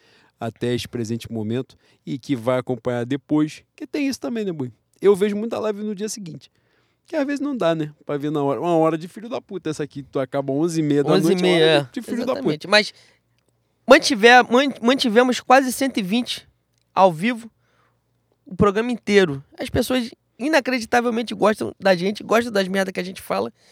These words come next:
Speaker 2: Eu continuo assustado quatro anos depois.
Speaker 1: <laughs> Um beijo pra geral.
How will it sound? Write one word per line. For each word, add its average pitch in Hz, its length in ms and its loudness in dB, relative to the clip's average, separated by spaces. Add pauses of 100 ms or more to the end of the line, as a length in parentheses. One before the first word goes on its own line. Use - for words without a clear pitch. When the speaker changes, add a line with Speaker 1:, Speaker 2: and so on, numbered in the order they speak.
(420)
Speaker 2:
Eu 214 200 2
continuo 247 480 -2
assustado 220 640 0
quatro 233 320 0
anos 226 140 0
depois. 170 460 -4
Speaker 1:
<laughs> - 40 -20 (2500)
Um 135 140 -10
beijo 156 340 2
pra 143 140 -2
geral. 139 500 0